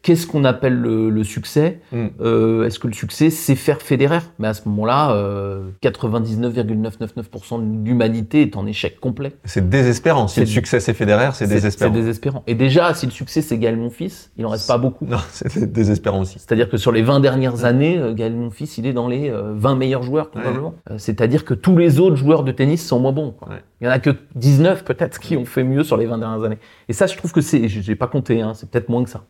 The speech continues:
Speaker 1: Mais en tout cas, je trouve qu'il y a vraiment ce truc, et je trouve très intéressant, ça. Et je trouve que quand les managers, comme tu le suggères, arrivent à dire, voilà ce que, ce dont je souffre, voilà ce qui me va pas, et voilà ce que, ce que je valide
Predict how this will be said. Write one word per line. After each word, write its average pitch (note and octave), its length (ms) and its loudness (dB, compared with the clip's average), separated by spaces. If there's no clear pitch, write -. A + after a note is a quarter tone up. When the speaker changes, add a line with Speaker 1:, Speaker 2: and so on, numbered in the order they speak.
Speaker 1:
Mais B2 140 2
en B2+ 80 6
tout - 100 -6
cas, G3 100 4
je F#3 80 -2
trouve E3+ 160 2
qu'il C3+ 160 4
y B2 60 6
a - 20 6
vraiment D3 260 4
ce - 140 -4
truc, - 240 -4
et B2+ 60 -2
je - 80 -6
trouve - 120 -20
très F#3 260 4
intéressant, D#3+ 500 0
ça. - 280 -14
Et A#2 380 -2
je B2+ 140 -6
trouve - 240 -14
que B2+ 80 -10
quand F3+ 280 0
les F3+ 80 4
managers, D#3 580 2
comme C3 160 -4
tu C3+ 100 -8
le C3 60 -6
suggères, C#3 420 2
arrivent D3 320 4
à C#3+ 60 6
dire, C#3 500 2
voilà C3 300 4
ce D#3+ 100 -6
que, D3 160 0
ce B2+ 160 -6
dont B2+ 160 4
je B2 140 0
souffre, A#2+ 200 -8
voilà A#2+ 200 4
ce C3+ 100 -8
qui - 80 -4
me C3 80 0
va A#2+ 140 0
pas, - 400 -4
et A#2+ 100 0
voilà C3+ 320 2
ce - 100 -8
que, - 60 -20
ce - 200 -20
que B2+ 100 2
je A2+ 140 2
valide C3 640 2